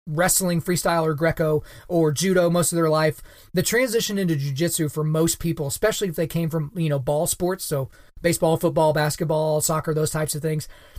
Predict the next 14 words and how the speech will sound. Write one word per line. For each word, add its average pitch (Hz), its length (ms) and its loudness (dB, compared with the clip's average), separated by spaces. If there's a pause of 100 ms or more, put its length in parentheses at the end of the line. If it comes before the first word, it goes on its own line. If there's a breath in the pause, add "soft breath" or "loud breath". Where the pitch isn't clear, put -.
it's 185 200 -4
not 202 180 6
always 196 380 4
a 160 60 2
smooth 170 280 4
transition. 147 720 -2
It's 202 200 -2
just 190 180 0
a 170 40 0
completely 185 600 -2
different 147 300 -2
game. 156 280 -2 (380 loud breath)
And 185 120 0
so 185 360 2